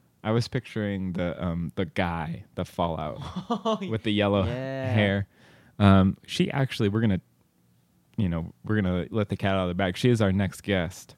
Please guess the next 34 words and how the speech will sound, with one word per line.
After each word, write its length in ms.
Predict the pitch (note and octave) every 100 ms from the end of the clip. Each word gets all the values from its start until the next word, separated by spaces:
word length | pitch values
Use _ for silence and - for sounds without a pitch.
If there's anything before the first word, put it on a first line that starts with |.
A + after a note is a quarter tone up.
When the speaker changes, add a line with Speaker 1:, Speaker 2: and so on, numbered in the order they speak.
| -
Speaker 2:
Yeah, 300 | C#3 C#3+ C#3+ -
we'll 120 | C3+
be 240 | C3 B2+ C#3
talking 280 | C#3 C3+
with 140 | B2 -
her, 400 | C3 B2 A#2 A2+
uh, 100 | A2+
Speaker 1:
for 60 | A2
Speaker 2:
on 60 | F#2
our 60 |
next 40 | - -
Speaker 1:
episode 160 | - F#2
Speaker 2:
episode. 120 | -
Speaker 1:
twenty-six. 680 | F#2+ F2+ - G2+ - - -
So, 480 | - F#2+ F2+ F2 -
um, 420 | - F#2 E2 E2 - _ _ - - _ -
that's 300 | G#2 G2 -
your 300 | F#2+ F2 E2+ -
homework. 480 | G2+ F#2+ E2 - - - - G#2 D3 -
<laughs> 100 | D3 - _ _ _ _
Speaker 2:
Yeah. 160 | - - _ _ _ _ _ _ _ _ _ -
Speaker 1:
Um, 420 | F#2 E2+ E2 E2 _ _ _
Speaker 2:
Uh, 120 | D#3
Speaker 1:
gosh, 80 | C3
Speaker 2:
what's 140 | D3 -
Speaker 1:
it's 60 |
Speaker 2:
your 100 | D#3 -
Speaker 1:
so 160 | F2
good. 260 | D2 D2 - _ _
Speaker 2:
What's 220 | D3 -
your, 360 | D3 C#3 C#3 C3+
what's 180 | C3 C#3
your 80 | C3
third? 220 | C3+